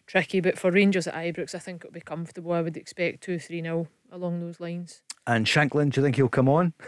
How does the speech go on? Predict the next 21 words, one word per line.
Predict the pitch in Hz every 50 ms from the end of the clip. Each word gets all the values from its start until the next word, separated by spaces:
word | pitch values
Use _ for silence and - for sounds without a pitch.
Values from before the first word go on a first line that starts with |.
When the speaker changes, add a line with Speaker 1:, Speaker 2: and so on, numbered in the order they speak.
| -
Speaker 2:
<laughs> | - - - - - -
No, | -
he | 302 226 - - 233 165 - 240 - - 247
hasn't | 208 165 - 226 180 180
signed | 233 196 185 175 170 175 170 -
yet. | 156 160 165 160
We | 147 151
haven't | 151 165 160 160
heard | 139 147 151 151 127
anything. | 151 151 151 139 160
We | 143 139 131
don't | 135 151 143 139
know. | 135 139 139
What | 139 143 214 233
do | 196
you | 196 185
think, | 139 - 185 180 156 - -
Leanne? | 156 151 143 131 123 120 117
What's | 131 160 - -
your | 160 143
hunch | 117 - - 110 101 87 - - - - -